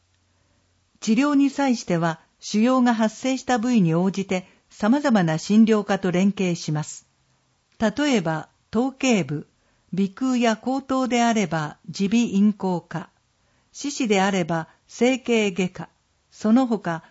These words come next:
小児外科、泌尿器科、婦人科、形成外科、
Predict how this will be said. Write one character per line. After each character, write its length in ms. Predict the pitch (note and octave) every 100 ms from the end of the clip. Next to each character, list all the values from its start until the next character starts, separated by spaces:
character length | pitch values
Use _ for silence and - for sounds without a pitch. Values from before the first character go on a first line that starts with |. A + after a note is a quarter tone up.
| _ _
小 320 | - B3 C4
児 160 | B3 A3+
外 180 | G#3+ G3+
科、 240 | D#3 - _ _ _
泌 200 | G3+ A3
尿 240 | A#3+ A3+
器 200 | A3 G3+
科、 280 | - F3 - _ _
婦 180 | _ F#3+
人 300 | G#3 A#3+ A3
科、 320 | A3 F#3+ F3 _ _ _
形 220 | - C4+
成 340 | C#4 B3+ A#3+ A3+
外 200 | F#3+ G#3
科、 240 | F3 D3